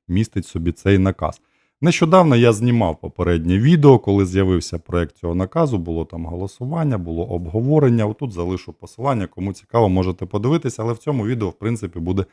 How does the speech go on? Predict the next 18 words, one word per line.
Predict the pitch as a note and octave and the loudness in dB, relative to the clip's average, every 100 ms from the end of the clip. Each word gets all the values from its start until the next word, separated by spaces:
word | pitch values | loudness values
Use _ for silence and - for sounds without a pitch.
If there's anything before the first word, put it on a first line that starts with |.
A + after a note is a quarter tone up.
| _ _ _ - | _ _ _ -4
включена | A2 A#2+ G#2+ G2+ | -2 0 2 4
максимальна | F#2+ A#2 - A2+ F#2 D#2 D#2+ | 4 2 2 0 0 -2 -6
для | D#2+ E2+ | -8 -4
вас | E2+ - | -6 -6
інформація, | F2+ - G2 B2 C#3 - F2 - _ _ | -6 0 2 4 4 2 -4 -4 _ _
щоб | _ G2 | _ -8
питань | - F#2+ A2+ A#2 A2 | -6 -4 2 4 4
у | |
вас | F#2+ - | 2 0
не | G2+ | -2
залишалось. | F#2+ G2 F#2 - E2 - | 0 0 -2 -6 -8 -4
Але | A2 A#2 A2+ | 0 4 4
якщо | F#2+ - E2+ | 4 0 -8
все | - F2 | -6 -8
ж | - | -8
таки | - F2 | -12 -4
залишаться | E2 E2 A2 C#3+ - F#2+ | -2 -2 -2 -4 -6 -8
питання | - - E2 F2 | -10 -10 -8 -8